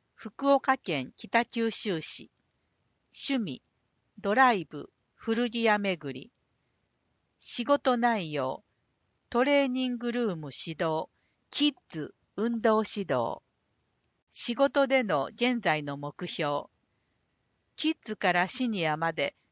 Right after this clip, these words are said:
幅広い年齢の人に運動の楽しさを知ってもらうこと。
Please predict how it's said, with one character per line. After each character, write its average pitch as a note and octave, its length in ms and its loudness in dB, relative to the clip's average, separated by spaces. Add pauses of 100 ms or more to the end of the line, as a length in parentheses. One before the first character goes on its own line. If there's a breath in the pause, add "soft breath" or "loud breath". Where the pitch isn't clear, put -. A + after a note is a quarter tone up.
幅 B3+ 300 4
広 C4+ 360 2
い G#3+ 40 0
年 G3 300 -2
齢 F#3+ 180 2
の F#3 140 -4
人 G3 260 -4
に D3 200 -8 (440)
運 B3 240 0
動 A#3+ 200 4
の A#3+ 180 0
楽 B3+ 280 -2
し - 140 -10
さ C#3 240 4
を - 200 -4
知 - 200 -12
っ - 20 -20
て - 200 -2
も E3 160 0
ら D#3 180 4
う C#3+ 60 -6
こ - 160 -8
と。 - 280 -6